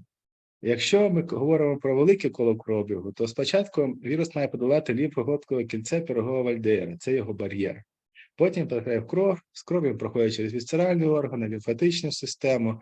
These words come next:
кістковий мозок, ендокринні залози, потім в лімфу і в лі-, і повертається до крові. І виходить, ці два кола перетинаються в своїх залозах і крові. Але якщо ми виявимо вірус в своїх залозах або в слині, це не дозволить нам розділити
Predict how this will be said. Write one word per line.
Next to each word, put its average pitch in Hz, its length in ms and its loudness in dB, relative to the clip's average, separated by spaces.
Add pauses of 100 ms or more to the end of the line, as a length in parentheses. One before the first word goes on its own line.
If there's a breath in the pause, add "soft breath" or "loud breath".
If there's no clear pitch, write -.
(140 loud breath)
кістковий 117 400 0
мозок, 147 460 4
ендокринні 139 560 0
залози, 131 480 0 (500 soft breath)
потім 180 320 2
в 127 40 -2
лімфу 196 360 2
і 131 60 4
в 131 40 2
лі-, 160 260 0
і 120 100 -6
повертається 143 560 0
до 131 100 -4
крові. 113 420 -2 (920)
І - 80 2
виходить, 175 540 2 (200)
ці 175 180 4
два 151 160 4
кола 156 480 0 (640)
перетинаються 160 680 0
в - 40 -6
своїх 139 220 -8
залозах 135 460 0
і 123 40 0
крові. 139 460 0 (420)
Але 143 460 2 (100)
якщо 143 280 -2
ми 160 100 4
виявимо 147 320 2
вірус 131 280 4
в - 60 -10
своїх 135 220 0
залозах 147 420 2
або 123 120 -4
в 117 60 -8
слині, 127 420 0
це 147 140 0
не 170 100 0
дозволить 151 460 0
нам 123 120 -8
розділити 120 640 0